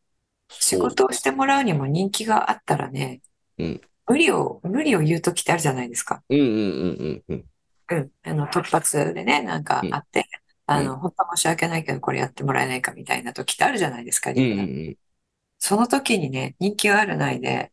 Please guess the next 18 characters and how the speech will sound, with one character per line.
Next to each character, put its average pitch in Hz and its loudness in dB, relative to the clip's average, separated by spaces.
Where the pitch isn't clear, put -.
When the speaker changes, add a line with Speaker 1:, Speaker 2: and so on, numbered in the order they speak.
Speaker 2:
あ 135 2
の、 135 -4
喜 175 2
ん - -2
で 151 0
や 131 -2
り 131 -8
ま 143 0
す - 4
っ - 0
て 143 -4
い - -4
う - -8
の 120 -12
と、 - -6
「え 151 2
ー」 - -2
っ - -20